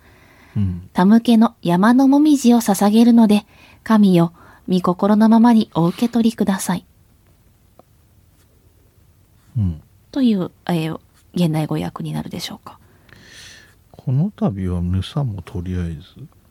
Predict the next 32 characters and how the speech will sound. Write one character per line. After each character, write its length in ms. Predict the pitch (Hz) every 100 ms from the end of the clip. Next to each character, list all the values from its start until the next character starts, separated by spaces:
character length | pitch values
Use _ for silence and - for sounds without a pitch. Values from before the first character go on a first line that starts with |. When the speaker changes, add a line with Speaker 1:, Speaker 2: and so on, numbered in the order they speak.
| _ _ _ _ _ _ _ _ _ _ - _ _ _ _ 214
Speaker 2:
え 220 | 196 196
ー、 40 | - -
こ 140 | 262
の 120 | 370
旅、 340 | - 339 247 -
あ 120 | 208
の、 240 | 202 190 -
旅 180 | 208 226
行 300 | - 415 392
の 120 | 370
旅 300 | 330 311 311
と、 380 | - 190 170 - _ _ -
Speaker 1:
あ、 100 | 113
こ 240 | - 147
の 140 | 156 190
旅 280 | 156 156 147
か。 160 | -
あ 20 | 85
ー、 40 | 110
Speaker 2:
は 100 | 104
い。 80 | 90
Speaker 1:
な 100 | 87
る 60 |
ほ 40 | 85
ど。 40 | 107
Speaker 2:
と、 300 | 370 339 226
今 280 | - 392 359
回 260 | - 294 160
の 160 | 156 - _
こ 140 | -
の 100 | 247 294
旅 300 | 170 -